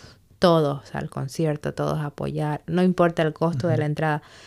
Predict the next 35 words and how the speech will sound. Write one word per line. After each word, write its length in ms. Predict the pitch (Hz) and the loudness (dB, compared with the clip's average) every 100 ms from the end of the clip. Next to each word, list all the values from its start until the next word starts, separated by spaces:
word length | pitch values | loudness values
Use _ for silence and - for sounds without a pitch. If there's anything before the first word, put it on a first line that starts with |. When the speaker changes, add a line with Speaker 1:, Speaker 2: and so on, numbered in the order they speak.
| - | -14
Speaker 1:
pero 240 | - 180 175 | 0 0 2
cuando 320 | 156 170 180 | 0 2 4
hay 220 | 185 196 | 4 4
un, 240 | 190 185 170 | 2 0 0
un 160 | 190 | 2
artista 400 | 180 165 175 185 | 2 0 -4 -2
nacional 400 | 165 160 160 156 | -2 -2 -2 -2
que 80 | 160 | -4
está 160 | 156 165 | -4 -2
intentando 560 | 165 165 165 190 202 | -2 -2 0 2 2
surgir, 460 | 185 185 143 165 165 - - - - - | 0 -4 -2 -2 -2 -12 -20 -20 -14 2
lo 140 | 170 | 4
primero 340 | 165 170 190 | 6 4 4
son 160 | 190 151 | 2 -2
las 100 | 147 | -4
críticas. 480 | - 151 - - 156 - | -6 -8 -8 -12 -14 -8
De 80 | - | -4
apoyar 460 | 285 190 180 196 214 | -2 0 0 0 0
en 100 | 175 | 0
vez 140 | 180 | -2
de 80 | 190 | -4
promover, 560 | - 165 156 175 190 175 | -2 0 4 4 4 4
en 80 | |
vez 140 | 160 175 | 2 2
de, 260 | 185 170 170 - - - - | 4 2 0 -12 -20 -20 -8
no 140 | - 226 | 0 0
sé, 340 | - 262 226 _ _ _ - | 2 0 -2 _ _ _ 0
eh, 220 | 175 165 | 2 2
lo 120 | 160 | 0
que 140 | 160 | 0
hacen 240 | 160 175 175 | -2 -2 -4
es 100 | 160 | -4
criticar 640 | 156 151 143 - 185 202 - | -4 -4 -4 0 0 -2 -2
y 420 | 180 170 151 151 - | 0 2 0 -4 2
comparar, 600 | 175 165 156 147 143 | 4 6 4 0 -4